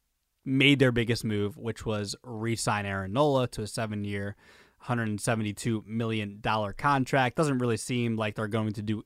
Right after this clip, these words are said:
anything else, so it seems like that's their only deal that they were going to make this offseason.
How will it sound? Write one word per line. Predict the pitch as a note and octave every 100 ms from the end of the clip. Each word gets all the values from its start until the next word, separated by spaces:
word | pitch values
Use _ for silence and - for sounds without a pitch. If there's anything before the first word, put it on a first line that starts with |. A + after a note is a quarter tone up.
| -
anything | A3+ F3 - C3
else, | A2 G#2+ - - - -
so | - A2+
it |
seems | - A#2+ A#2
like | G#2
that's | - A2 -
their | G#2 - -
only | G3 G#3 D#3+ C3+ A2+ _ _ - _ -
deal | A#2+ A#2 G#2+ G#2+ -
that | A2+
they | A2
were | G#2+ G#2
going | G#2 G2+
to | -
make | G#2+ G2+ G2 - _ _ _ _ _ _ _ _ _ _ _ _ _ - - -
this | A#2+ A2
offseason. | A#2+ G2+ - G2 F2+ F#2